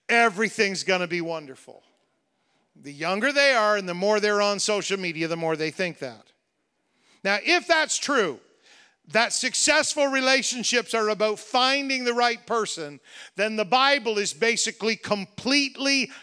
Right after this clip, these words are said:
silent on any of that. It offers almost no help on finding the right person. But the Bible has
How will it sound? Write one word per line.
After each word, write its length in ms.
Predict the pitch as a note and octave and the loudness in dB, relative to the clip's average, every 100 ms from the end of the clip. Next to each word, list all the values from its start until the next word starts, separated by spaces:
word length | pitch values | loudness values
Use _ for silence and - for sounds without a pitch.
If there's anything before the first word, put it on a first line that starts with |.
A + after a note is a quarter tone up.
| - | -8
silent 1040 | - - - B3+ C4 B3+ G3+ E3+ C#3+ - - | -4 0 2 4 4 4 0 -4 -8 -16 -4
on 180 | F3 E3+ | -2 -2
any 220 | F3 D#3+ | -2 -2
of 140 | C#3 | -4
that. 400 | C3 B2 - - - _ - - - | -6 -8 -12 -20 -20 _ -20 -10 0
It 140 | B3+ | 4
offers 560 | B3 B3+ - B3 A3+ - - | 4 2 0 -2 -2 -6 0
almost 560 | B3 B3+ B3 A#3 - F#3+ | 2 2 2 0 -2 -6
no 580 | G3+ A3+ C#4 C#4 C4+ A3 | -4 0 4 6 4 4
help 320 | C4 G#3+ G3 - _ - _ | 2 0 -4 -12 _ -20 _
on 280 | G#3+ G#3+ G3 | 2 2 0
finding 840 | - D4 C4+ B3+ A#3+ G3+ F#3+ F#3 | -2 2 4 4 0 -2 -2 0
the 120 | F#3+ | 0
right 340 | F#3+ G3 G3 - | 2 2 0 -4
person. 500 | F#3+ E3 - A#2 _ _ _ _ _ _ _ _ - | -4 -4 -6 -10 _ _ _ _ _ _ _ _ -12
But 140 | E3 | -8
the 80 | F#3+ | -2
Bible 520 | G3+ D4+ F4+ C4 G#3 | 2 4 2 0 -2
has 340 | G3 G#3+ G3 | 0 0 -2